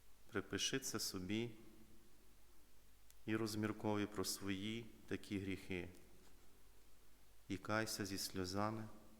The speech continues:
вважаючи отця за святого і прикликаючи його ім'я в молитві.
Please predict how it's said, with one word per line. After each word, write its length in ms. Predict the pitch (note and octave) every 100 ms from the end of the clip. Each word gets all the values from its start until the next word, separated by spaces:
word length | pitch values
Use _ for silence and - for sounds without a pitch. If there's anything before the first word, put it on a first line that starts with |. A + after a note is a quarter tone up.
| - - - - - - - - - - - - -
вважаючи 680 | G2+ G#2+ A#2+ C3+ C3 -
отця 340 | A2 A2 - A#2+
за 140 | A2
святого 680 | A2 - G#2+ - A2 A2 A#2 - - -
і 80 | G#2+
прикликаючи 840 | - G#2 - G2 - A2 A2 -
його 180 | G2+ G#2+
ім'я 380 | G2+ G2 G2 G2+
в 40 |
молитві. 520 | G2 F#2+ F2+ F2 -